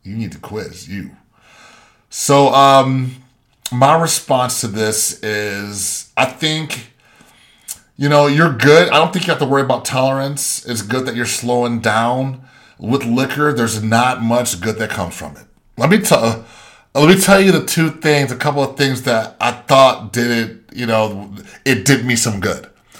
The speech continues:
So when I was really young, I thought that drinking, you know, it helped my shyness. It helped me talk to girls. And in a way it did, but it was fake, right? I was, you know, you, you're more loose.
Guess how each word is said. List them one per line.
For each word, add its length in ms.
So 120
when 80
I 60
was 120
really 200
young, 400
I 100
thought 280
that 140
drinking, 760
you 100
know, 400
it 100
helped 240
my 140
shyness. 540
It 40
helped 160
me 60
talk 240
to 80
girls. 680
And 580
in 120
a 100
way 200
it 260
did, 360
but 360
it 60
was 200
fake, 600
right? 500
I 200
was, 320
you 100
know, 160
you, 300
you're 100
more 240
loose. 560